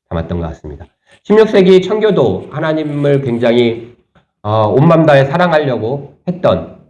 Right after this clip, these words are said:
사람들 중에 그 청교도들이라고 있는데, 그 사람, 그 사람들이 이제 미국으로 건너가서 미국인이 되는 거죠. 영국의 청교도인데.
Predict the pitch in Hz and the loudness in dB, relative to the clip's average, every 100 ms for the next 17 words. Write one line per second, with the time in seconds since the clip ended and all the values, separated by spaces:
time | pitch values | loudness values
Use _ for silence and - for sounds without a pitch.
0 | _ _ _ _ _ _ 156 147 131 120 | _ _ _ _ _ _ -2 0 0 -2
1 | 110 - 92 101 - - _ 90 85 87 | -4 -4 -2 -4 -6 -14 _ -10 -10 -4
2 | 175 170 143 113 104 98 98 90 85 90 | -2 0 0 -2 -2 -4 -6 -6 -4 -4
3 | 87 82 80 120 139 110 110 104 - 104 | -4 -4 -6 -8 -6 -4 -4 -6 -6 -2
4 | 139 120 117 98 90 95 98 107 107 98 | 0 0 -2 -4 -2 -4 -4 -4 -2 -4
5 | 90 85 85 82 90 90 92 87 85 85 | -4 -6 -8 -8 -4 -2 -2 -4 -6 -8
6 | 78 80 - 110 151 92 85 85 82 117 | -10 -10 -8 -4 -4 -4 -6 -6 -8 -8
7 | 113 87 80 92 | -8 -10 -12 -16